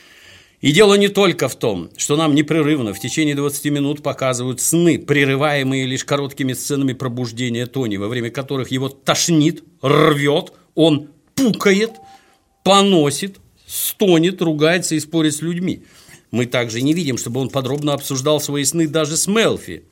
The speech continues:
его толкователем снов. Это значит, что именно Тони выполняет работу интерпретатора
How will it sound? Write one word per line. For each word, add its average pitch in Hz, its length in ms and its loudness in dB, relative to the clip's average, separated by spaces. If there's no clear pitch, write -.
его 117 260 -4
толкователем 95 800 -8
снов. - 360 -6
Это 117 220 -2
значит, 104 460 -4
что - 200 -2
именно 156 340 6
Тони 165 440 4
выполняет 117 540 -4
работу 117 480 -6
интерпретатора 135 1300 2